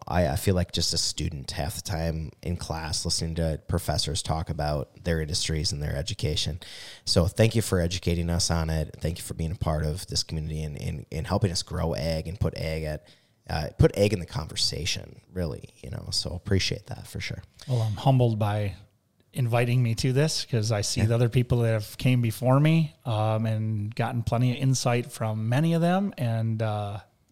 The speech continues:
Speaker 2: and, and so unbelievable that you even included me. Um,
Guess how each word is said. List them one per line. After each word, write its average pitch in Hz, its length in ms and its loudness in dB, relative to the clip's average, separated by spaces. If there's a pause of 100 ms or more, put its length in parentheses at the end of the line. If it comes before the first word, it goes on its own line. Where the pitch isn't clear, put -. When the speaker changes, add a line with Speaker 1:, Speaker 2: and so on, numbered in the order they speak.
(340)
Speaker 2:
and, 113 240 -10 (120)
and 135 160 -6
so 107 320 -4 (180)
unbelievable 123 560 0
that 110 140 -2
you 110 220 -2 (480)
even 120 180 -2
included 127 460 2
me. 143 260 4 (480)
Um, 104 440 0